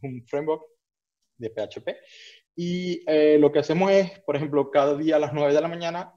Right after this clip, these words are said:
eh, corre nuestro scraper, eh, y busca en Netflix y busca todo, eh, la información. Netflix es un poco, es un tema muy complicado y no lo hacemos con Python, sino lo tenemos que hacer con, eh, Robert Framework,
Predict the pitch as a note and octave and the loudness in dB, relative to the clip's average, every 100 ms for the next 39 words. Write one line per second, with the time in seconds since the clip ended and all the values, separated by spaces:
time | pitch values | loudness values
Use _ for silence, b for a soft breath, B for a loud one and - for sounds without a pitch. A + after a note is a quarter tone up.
0 | - B2+ B2 A#2 C#3+ C3+ D3 C#3 C#3 C#3+ | -12 -10 -10 -6 -4 -2 -4 -6 -10 -16
1 | - _ D3 D3 D3 E3+ - _ - C3 | -16 _ -2 -2 -4 -10 -10 _ -14 -12
2 | B2+ B2+ A#2+ B2 - D#3+ C#3+ B2 B2 - | -10 -12 -8 -6 -4 -2 -2 -4 -10 -10
3 | D#3+ D#3+ _ A#2+ A2+ A2 A#2 G#2+ A2 A2 | -12 -12 _ -12 -12 -10 -10 -6 -4 -6
4 | _ B B B B _ B2+ B2 A#2+ A#2 | _ B B B B _ -10 -8 -8 -10
5 | G#2 G2+ G#2+ _ _ _ C3+ D#3+ E3 F#3+ | -14 -16 -18 _ _ _ -2 -2 0 -2
6 | F#3+ E3+ E3 E3 E3+ E3 D#3+ C#3+ C3+ E3 | 0 0 0 2 -2 2 2 2 0 -2
7 | E3 E3+ D#3+ D#3 D#3 D#3 D3+ D#3 D3+ B2 | 0 0 0 -2 -4 -2 2 6 4 2
8 | A#2+ C#3 C#3+ C#3+ D3+ D3 C#3+ - D3 - | -4 -4 -6 -4 -6 -2 -4 -4 -20 -14
9 | B2+ A2+ A2+ A2+ B2 C#3 C3+ B2+ - C3+ | -8 -6 -6 -10 -8 -8 -6 -8 -8 -12
10 | C3 B2+ - A2+ G#2+ G#2+ A#2 A#2 - D#3 | -12 -16 -10 -8 -6 -4 -4 -4 -6 -6
11 | D#3+ A#2+ C3 | -6 -6 -10